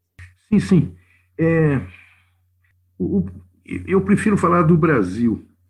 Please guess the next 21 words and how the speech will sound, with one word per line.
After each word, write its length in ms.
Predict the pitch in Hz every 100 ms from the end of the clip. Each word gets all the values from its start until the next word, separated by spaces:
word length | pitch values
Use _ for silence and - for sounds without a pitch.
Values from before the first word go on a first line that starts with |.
| _ _ _ _
que 60 | -
é 40 |
um 120 | 123 92
país 480 | 120 120 120 113
desmemoriado, 1200 | 87 98 165 147 131 120 110 104 101 110 123 107 120
um 100 | 110
país 460 | 113 107 117 90
anestésico 1160 | 110 101 90 - 123 120 110 90 110 - 127 95 -
e 160 | 127
anestesiado, 1000 | 123 117 - - 113 90 92 73 69 - - _ _ _ _ _ _ _ _
né? 240 | 95 117 92 -
É 60 | 117
um 80 |
país 460 | 107 127 127 135 135
que 360 | - 117 95 90 - _ _
se 240 | _ - 135
nega 720 | 120 135 120 87 78 - - _ _ _ _ _ _ _ _ _ _ -
a 80 |
ver 260 | 92 104 131
a 40 | 98
realidade. 840 | 113 104 90 85 78 65 - -